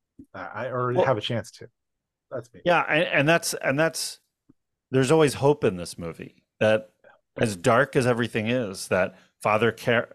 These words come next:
Speaker 2: mostly Father Karras and then Father Merrin, you know, they're not gonna give up on this girl. Like, a-, and that last scene with Father Karras and Chris, um, where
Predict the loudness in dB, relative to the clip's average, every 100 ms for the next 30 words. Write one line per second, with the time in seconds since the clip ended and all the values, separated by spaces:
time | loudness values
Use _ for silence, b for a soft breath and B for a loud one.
0 | -8 0 2 2 0 2 2 2 -2 0
1 | 0 0 -4 -8 -14 _ _ _ _ -6
2 | -2 -2 0 0 0 0 0 0 -2 -8
3 | -14 b b b b _ _ -8 -2 0
4 | 2 2 2 2 0 -2 0 0 0 0
5 | -2 -4 -8 -2 0 0 -4 -8 -8 -8
6 | -14 -6 -4 -2 -2 0 0 2 0 0
7 | -4 -4 0 -2 0 0 2 0 -2 0
8 | 0 0 -2 -6 -6 -2 0 0 -2 -8
9 | -12 b b b b -4 -2 -2 -4 -10
10 | _ _ _ _ _ -2 2 2 0